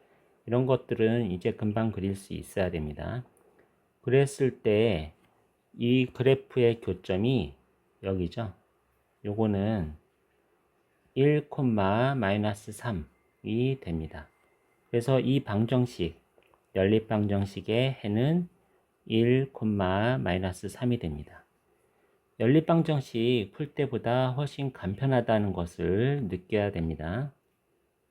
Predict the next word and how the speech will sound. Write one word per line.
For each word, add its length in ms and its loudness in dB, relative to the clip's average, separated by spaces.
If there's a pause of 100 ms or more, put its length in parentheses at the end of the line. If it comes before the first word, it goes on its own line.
(1700)
지금까지 920 0